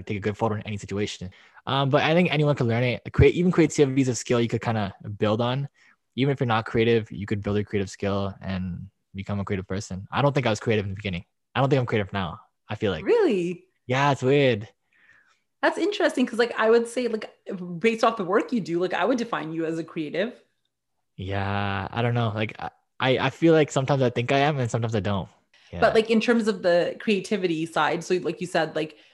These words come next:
Speaker 2: when you describe the two photos, like, I think there's this perception that you just kinda take photos, you edit them. But like you said, like, there's a kind of a skill behind this of, like,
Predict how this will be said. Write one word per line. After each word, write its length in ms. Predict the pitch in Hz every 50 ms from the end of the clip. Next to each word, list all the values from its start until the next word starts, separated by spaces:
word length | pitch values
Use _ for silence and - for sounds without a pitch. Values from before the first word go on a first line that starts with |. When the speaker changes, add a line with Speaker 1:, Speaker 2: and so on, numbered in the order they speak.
| _ _ -
Speaker 2:
when 120 | 175 214
you 60 | 214 208
describe 520 | 208 214 - - 190 180 190 196 175 -
the 80 | - 185
two 200 | 190 - 208 196
photos, 580 | - - 180 170 190 190 175 156 165 170 160 -
like, 320 | 151 139 143 - - - -
I 60 | 208
think 260 | 202 208 220 208 208 208
there's 160 | 208 190 175
this 160 | 185 180 180
perception 560 | - - 180 - - 175 160 - - - 175
that 120 | 160 143 -
you 80 | 175
just 140 | 160 165 -
kinda 160 | - 165 170
take 220 | 170 - 185 170 -
photos, 280 | 180 175 175 170 147
you 100 | 165 170 -
edit 260 | 160 170 175 175 175
them. 220 | - 156 151 160 160
But 120 | 175 165
like 200 | 165 175 175 175
you 60 | 170 156
said, 220 | - - 190 175
like, 140 | - 165 160
there's 200 | - 175 170 156
a 40 | 180
kind 160 | - - 202
of 80 | 208 190
a 80 | 170 - -
skill 360 | - - - - - 208 226 220
behind 440 | 190 180 165 165 147 143 147 143
this 200 | 147 151 156 156
of, 80 | 185 165
like, 240 | 156 156 151 -